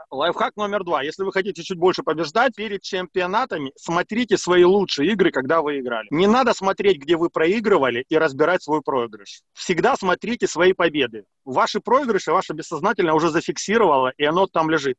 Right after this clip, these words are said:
Смотрите, когда вы были сильны и ресурсны. И это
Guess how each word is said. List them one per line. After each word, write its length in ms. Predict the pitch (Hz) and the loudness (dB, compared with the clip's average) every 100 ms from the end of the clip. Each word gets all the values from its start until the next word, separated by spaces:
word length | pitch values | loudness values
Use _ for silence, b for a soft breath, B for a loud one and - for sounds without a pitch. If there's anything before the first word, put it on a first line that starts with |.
| _ | _
Смотрите, 540 | - 170 160 214 220 | -2 -2 0 0 0
когда 280 | 180 147 185 | -2 0 0
вы 140 | 180 | 0
были 220 | 165 165 147 | -2 -4 -6
сильны 480 | - 214 240 160 | -8 -6 -4 -4
и 140 | 135 156 | -6 -6
ресурсны. 420 | 170 - 123 - - | -6 -8 -10 -8 0
И 60 | |
это 200 | 196 233 | 2 2